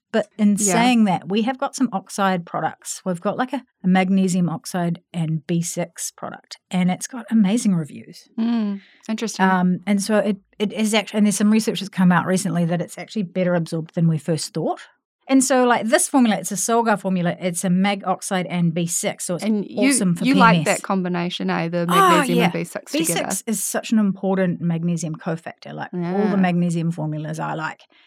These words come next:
Speaker 1: have B six involved in there
Speaker 2: Mm.
Speaker 1: somehow. And because there's really good research <laughs> on
Speaker 2: <laughs>
Speaker 1: magnesium and B six for P M S. So, and the physical and mental support side of P M S. So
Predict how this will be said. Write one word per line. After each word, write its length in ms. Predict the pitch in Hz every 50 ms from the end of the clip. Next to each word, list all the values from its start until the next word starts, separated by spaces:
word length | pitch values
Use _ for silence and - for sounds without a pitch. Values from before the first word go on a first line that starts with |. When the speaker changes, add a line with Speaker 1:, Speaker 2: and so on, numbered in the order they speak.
| _ -
Speaker 1:
have 260 | - 175 170 156 -
B 120 | - 170 165
six 360 | - - - - - - -
involved 680 | - 185 170 170 156 156 127 104 117 156 165 - - -
in 220 | - 196 196 190 185
there 80 | 180
Speaker 2:
Mm. 60 | 170 175
Speaker 1:
somehow. 380 | 151 143 143 143 147 151 - - _ _ _ _ _ _ _ _ _ - - -
And 180 | 208 196 185
because 420 | 185 185 - - 220 233 233 220 -
there's 200 | 254 240 247 -
really 260 | 226 220 208 240 247
good 140 | 247 247 - - 185
research 500 | 170 170 160 - - 165 - - - - _ _ _ _ _
<laughs> 280 | _ _ _ _ -
on 560 | 185 180 220 285 277 254 226 208 180 185 190 190
Speaker 2:
<laughs> 0 |
Speaker 1:
magnesium 880 | 202 214 214 208 208 196 190 190 165 180 175 175 170 165 170 170 170 _ _ _ _ _ _ -
and 280 | 185 190 226 240 233 220
B 100 | 196 170
six 420 | - - 151 - - - - -
for 280 | - - - 175 165 156
P 220 | - - 202 170
M 80 | 160 165
S. 220 | 165 180 - - - _ _ _ _ _ _ _ _ _
So, 720 | - - - - - - 185 170 165 165 165 160 160 160 -
and 380 | - 185 190 190 185 180 170 - _ -
the 140 | 170 202 175
physical 520 | - - 196 202 - 240 254 240 233 - -
and 280 | 196 202 214 220 202
mental 540 | 190 175 180 185 170 - - - - - - - _ -
support 600 | - - - 170 170 - - - - - _ -
side 300 | - - - - - -
of 180 | 160 165 - -
P 180 | - 180 160 139
M 80 | 131
S. 180 | - 170 - -
So 240 | - - 196 180